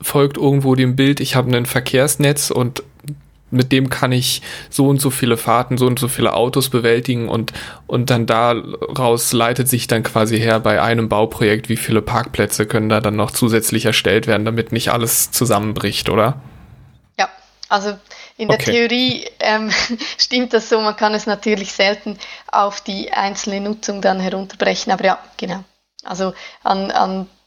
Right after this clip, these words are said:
Speaker 2: stark belasteten Orten muss man sich sicher gut überlegen, eben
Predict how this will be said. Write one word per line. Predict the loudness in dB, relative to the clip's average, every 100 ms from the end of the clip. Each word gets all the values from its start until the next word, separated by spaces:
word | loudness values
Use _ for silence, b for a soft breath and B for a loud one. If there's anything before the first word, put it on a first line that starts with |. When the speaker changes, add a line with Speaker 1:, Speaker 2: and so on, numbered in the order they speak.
| -10
Speaker 2:
stark | -2 0 -2 -2
belasteten | 0 2 0 -6 -8 -4
Orten | 0 0 0 -6
muss | -8 -8
man | -10
sich | -12 -12
sicher | -12 -14 -16
gut | -14 -12 -6
überlegen, | -2 0 0 0
eben | -2 -2